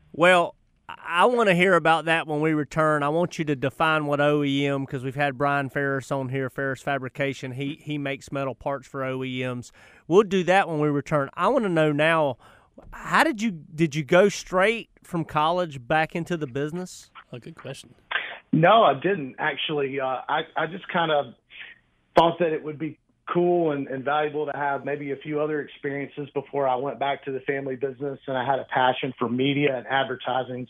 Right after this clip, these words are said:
Speaker 3: So I went straight out of college to a family-owned publishing company, um, got a little bit of experience there, uh, dabbled a little bit in, uh, internet advertising there. Um, that, uh, got some interesting experiences 'cause it wasn't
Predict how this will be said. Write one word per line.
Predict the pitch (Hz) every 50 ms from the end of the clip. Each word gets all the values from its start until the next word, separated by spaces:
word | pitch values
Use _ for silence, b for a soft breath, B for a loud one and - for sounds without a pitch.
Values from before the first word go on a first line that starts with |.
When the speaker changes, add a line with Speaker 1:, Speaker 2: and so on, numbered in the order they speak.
| - -
Speaker 3:
So | 139 123 123 123 117 - B B B B B B B B B B B -
I | - 147
went | 160 160 165 160 - - -
straight | - 165 151 151 151
out | 151 156 147
of | 131 - -
college | - 143 147 147 151 147 147 135 - - - - - -
to | 143 139 139 143 139 127 127
a | 123 120 -
family-owned | - 156 151 156 151 151 147 147 147 143 143
publishing | - - 156 147 151 151 - - 151 143
company, | - - 160 151 131 151 151 147 139 - B B B B B B B B B _ -
um, | 147 139 139 131 127 131 127
got | 131 151 135
a | 139
little | 139 147 151 147
bit | 139 156
of | 151 143
experience | 139 - - - - 160 151 151 147 147 135 143 - - 131
there, | 147 143 147 147 147 143 147 143 143 135 131
uh, | 123 117
dabbled | 113 143 143 156 147 135 139
a |
little | 139 143 143 143
bit | 135 127 143 139 135 - - -
in, | 131 131 131 127 131
uh, | 127 123 123 123 -
internet | - 143 139 139 139 139 139 139 -
advertising | 143 143 139 131 139 131 - - 135 135 135 127 - 135 131 123
there. | 135 139 139 139 135 135 135 - B B B B B B B _
Um, | 135 135 131 127 127 131 123 123 123 113 113 117 - _ -
that, | 135 139 139 - - _ -
uh, | - 139 135 139
got | 139 160 156 143 - -
some | 170 165 160
interesting | 160 196 160 190 185 - - 185 165
experiences | 160 - - - 175 160 - - 160 - -
'cause | 156 135
it | 160 143
wasn't | 147 156 156 156 156